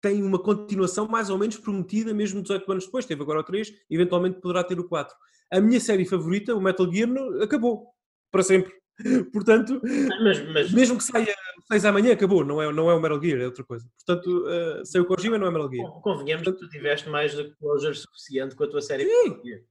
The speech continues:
Speaker 2: Não se
Speaker 1: Não,
Speaker 2: pode,
Speaker 1: não, só estou a dizer,
Speaker 2: não se pode
Speaker 1: eh,
Speaker 2: dizer
Speaker 1: numa
Speaker 2: que
Speaker 1: perspectiva de
Speaker 2: há
Speaker 1: futuro.
Speaker 2: muitas histórias por contar no universo de Metal Gear.
Speaker 1: Não, não, pro-, sim, sim. Estou a dizer numa perspectiva de futuro. Numa perspectiva de futuro,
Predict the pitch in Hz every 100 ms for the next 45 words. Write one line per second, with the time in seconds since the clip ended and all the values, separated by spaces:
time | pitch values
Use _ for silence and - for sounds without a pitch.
0 | _ _ _ _ _ _ - 269 - 349
1 | 392 359 330 311 247 262 240 208 190 208
2 | 240 233 262 269 254 214 208 277 226 -
3 | 220 233 - 208 233 196 151 135 101 127
4 | 139 143 143 143 156 151 185 139 127 -
5 | 269 294 - 214 269 214 196 - - 339
6 | 294 294 269 - 254 233 220 - - 202
7 | 123 135 165 165 185 175 208 - 233 285